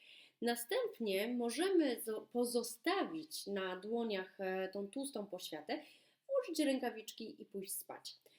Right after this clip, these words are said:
Natomiast jeżeli będziecie uważać, że, e, dłonie są zbyt tłuste, możemy zmyć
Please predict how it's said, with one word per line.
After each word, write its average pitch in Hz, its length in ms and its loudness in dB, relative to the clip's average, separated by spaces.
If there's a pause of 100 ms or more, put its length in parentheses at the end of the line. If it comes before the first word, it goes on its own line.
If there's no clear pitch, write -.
(120)
Natomiast 294 400 2
jeżeli 285 460 2
będziecie 262 400 -2
uważać, 240 400 -4
że, 226 200 -2
e, 208 840 -2 (480)
dłonie 262 440 2
są 240 160 -6
zbyt 214 320 -16
tłuste, 339 420 0 (400)
możemy 339 400 6
zmyć 226 300 0